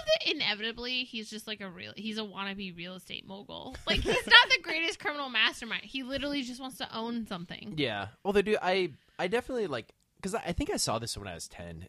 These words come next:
Speaker 2: and pretty much forgot the entire plot of it.
Speaker 1: Sure.
Speaker 2: So, like, my initial notes were like, Oh, you know, it's kind of nice, uh, to see an earlier movie where it's a lot low,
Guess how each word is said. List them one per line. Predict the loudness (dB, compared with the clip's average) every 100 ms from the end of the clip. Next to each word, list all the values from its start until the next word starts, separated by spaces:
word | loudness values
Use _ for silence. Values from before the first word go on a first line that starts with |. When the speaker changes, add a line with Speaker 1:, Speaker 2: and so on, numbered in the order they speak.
| -8
Speaker 2:
and | -6 -6 -8 _ -14 -8
pretty | -2 2
much | 2 0
forgot | -6 -6 -6 -6
the |
entire | -10 -8 -8 -8
plot | -8 -10 -10
of | -6
it. | -6 -8 -16 -14
Speaker 1:
Sure. | -8
Speaker 2:
So, | 2 6 6 6 4
like, | 0 0
my | 0 2 0 2
initial | 2 4 2
notes | 2 2
were | 0
like, | 0 0
Oh, | 0 0
you | 2
know, | 2 0 _ 0
it's | 2
kind | 2 4 4
of |
nice, | 2 0 0 -2
uh, | -2 -4
to | -4
see | 0 -2
an | -2
earlier | -4 -2 0 0
movie | -2 -4 -4 -4
where | -2 -2 -2
it's | 0 0 0 -4
a | -2
lot | -2 2 2 2 -2 _ _ _ -10
low, | -8 -4 -4